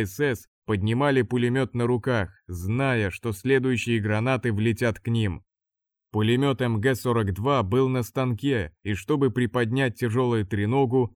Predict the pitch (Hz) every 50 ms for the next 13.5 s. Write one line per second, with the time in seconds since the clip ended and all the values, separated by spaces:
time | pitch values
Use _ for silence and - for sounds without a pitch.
0 | _ _ - - 110 120 139 143 131 135 123 131 127 127 127 110 - 120 123 123
1 | 113 - 131 120 - 131 120 - 135 120 104 120 113 98 87 - _ _ _ _
2 | _ _ _ _ _ _ - 120 139 135 - 147 135 - - 135 120 - 135 143
3 | 135 120 - 123 117 110 117 117 104 - 127 113 113 113 110 117 113 110 - -
4 | - 120 107 110 107 101 95 90 78 - - - _ _ _ _ _ _ _ _
5 | _ _ - 101 110 131 147 135 - - 135 123 123 117 123 127 123 120 117 104
6 | - - 123 113 - 117 117 113 107 101 92 73 60 - _ _ _ _ _ _
7 | _ - 104 107 98 123 139 143 139 120 - - 131 123 123 120 131 135 120 -
8 | 127 120 - 127 113 120 135 120 - 127 113 107 95 71 - - _ _ _ -
9 | - - 110 113 139 156 147 123 - - 110 113 104 110 123 139 143 120 110 -
10 | 139 131 - - _ _ - 104 98 110 113 104 131 135 123 110 127 120 104 120
11 | 120 123 117 107 - - 123 113 107 98 92 80 - _ _ _ _ _ _ _
12 | - 92 95 107 127 139 135 120 120 123 117 98 120 123 123 117 117 107 - -
13 | 113 110 113 110 104 92 92 85 69 -